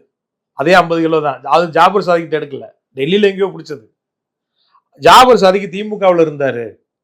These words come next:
ஒரு காரணம். அமீர் வச்சு இறைவன் மிகப்பெரியவன் படம் எடுத்தாரு, ரெண்டாவது காரணம். அந்த ஊது ஊதுனாங்க. ஐம்பது கிலோல இப்ப பிடிச்சவனை பத்தி ஏன் யாருமே பேசல? இப்ப பிடிபட்டவனை பத்தி ஏன் யாருமே பேசல? இல்ல, இதுதான் முதல் முறையா இந்த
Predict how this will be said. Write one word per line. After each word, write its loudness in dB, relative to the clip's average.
ஒரு -4
காரணம். -2
அமீர் 0
வச்சு -6
இறைவன் -6
மிகப்பெரியவன் -10
படம் -4
எடுத்தாரு, -20
ரெண்டாவது -6
காரணம். -20
அந்த -4
ஊது -6
ஊதுனாங்க. -14
ஐம்பது 2
கிலோல 0
இப்ப -6
பிடிச்சவனை -6
பத்தி -14
ஏன் -2
யாருமே -2
பேசல? -12
இப்ப -8
பிடிபட்டவனை -2
பத்தி -10
ஏன் -6
யாருமே -4
பேசல? -20
இல்ல, 2
இதுதான் 2
முதல் 0
முறையா -6
இந்த -8